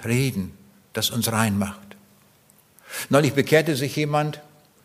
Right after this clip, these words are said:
und ich habe ihm das erklärt, dass durch das Blut Jesu alle Sünde vergeben ist. Ich sage, haben Sie das verstanden? Und dann guckt er mich so an, er wollte eigentlich Ja sagen, aber so richtig wusste er es auch nicht. Und dann sagt er so zögernd, „Na ja,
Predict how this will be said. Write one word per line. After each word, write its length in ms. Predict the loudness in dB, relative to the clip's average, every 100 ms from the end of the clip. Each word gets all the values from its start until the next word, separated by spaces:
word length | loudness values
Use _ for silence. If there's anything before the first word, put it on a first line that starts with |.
| -20 -14
und 140 | -4 0
ich 120 | 4
habe 120 | 4
ihm 40 |
das 120 | 4 2
erklärt, 480 | 0 2 4 4
dass 140 | 2 2
durch 120 | -2
das 120 | -4
Blut 440 | -6 -2 0 0 -2
Jesu 460 | -4 -4 -2 -6 -6 -16 -20 _ -2
alle 280 | 0 2
Sünde 360 | 2 2 2 0
vergeben 520 | 0 2 2 2 0
ist. 260 | -4 -12 -16 -20 _
Ich 120 | -2
sage, 120 | 2 4
haben 140 | 4
Sie 80 | 4
das 140 | 4
verstanden? 540 | 2 4 4 4 0 -10 -16 -20 _ _ _ _ -8
Und 60 |
dann 100 | -6
guckt 220 | -4 -4 -4
er 60 |
mich 180 | -4 -4
so 120 | -6
an, 280 | -4 -4 -4 -8 -14 -8
er 160 | -4 2
wollte 320 | 4 4 2
eigentlich 320 | 2 0 0
Ja 320 | 2 2 2 0
sagen, 420 | -2 -2 -4 -4
aber 380 | -2 -2 -4 -4
so 100 | 0
richtig 300 | 0 0 0
wusste 220 | 2 2
er 20 | 2
es 100 | 2
auch 280 | -2 -2
nicht. 360 | -4 -4 -8 -20 -20 -20 -20 -20 -20 -20 -20 -20 -14
Und 120 | -4 -2
dann 80 |
sagt 220 | 0 4 4
er 80 |
so 140 | 4 4
zögernd, 640 | 4 2 0 0 0 0
„Na 80 | 0
ja, 180 | 0